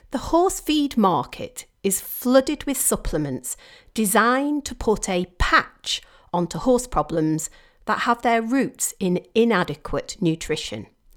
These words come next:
The diet your horse receives should always start by looking at the forage first.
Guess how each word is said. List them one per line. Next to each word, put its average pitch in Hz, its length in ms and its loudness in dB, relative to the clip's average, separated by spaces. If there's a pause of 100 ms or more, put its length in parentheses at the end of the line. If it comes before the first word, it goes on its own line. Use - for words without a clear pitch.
(520)
The 160 60 -6
diet 185 420 2
your 262 100 -2
horse 220 320 2
receives 156 640 -4 (260)
should 254 280 4
always 277 680 4
start 160 520 -4
by 156 160 -2
looking 202 720 -2 (280)
at - 340 -2
the 151 100 -6
forage 220 800 0
first. - 800 -4